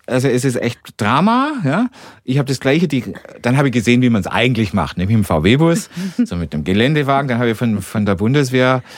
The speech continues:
Speaker 1: also zuerst mal hab ich mir einen, einen riesen L K W gekauft, so mit Allrad, äh, für Mannschaftsding, so, weiß nicht, wie viel Tonnen. Also brauchst du einen L-K-W-Führerschein. Also hab ich mit einem Kumpel, der immer zu spät kam im B W L-Studium, wo ich dachte, der sieht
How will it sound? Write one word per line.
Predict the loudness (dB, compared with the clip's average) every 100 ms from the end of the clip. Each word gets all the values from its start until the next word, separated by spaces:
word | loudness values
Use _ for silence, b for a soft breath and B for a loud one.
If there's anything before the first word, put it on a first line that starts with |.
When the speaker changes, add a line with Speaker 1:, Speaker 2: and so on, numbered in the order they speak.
| B B B -6
Speaker 1:
also | -4
zuerst | -2 -2 0
mal | 0
hab | 0
ich |
mir | 0
einen, | 0 -4 -6 -2 -2 0
einen | -2
riesen | 0 0 2
L | 2
K | 2 0
W | 0
gekauft, | 0 0 -2 -4
so | -4 -2
mit | -4 -8 -16
Allrad, | -8 -2 -2 0 0 0 -4 -14 -16 -8
äh, | -4 -2 -4
für | -4 -2
Mannschaftsding, | 0 0 0 -2 -8 -14 -14 -18 _ -4 -2 0
so, | 0 0 -2
weiß | -2
nicht, | -4 -4 -6
wie |
viel | -4 -4
Tonnen. | -2 0 0 -2 _ B B B
Also | -4 -4
brauchst | -4 -6
du |
einen | -2
L-K-W-Führerschein. | 0 0 -2 -2 -4 -2
Also | -2 -2
hab | -2
ich |
mit | -4 -4 -10 _ B B B B B B _
einem | -4
Kumpel, | 0 2 2 2
der | 0
immer | -2 -2
zu | -4
spät | -4 -2 0
kam | 0 0
im |
B | 0 0
W |
L-Studium, | 0 0 -2 -2 0 0 0 0
wo | 0
ich |
dachte, | 0 0 -2
der | -2 0 2 2
sieht | 0 -2 -4 -16 -20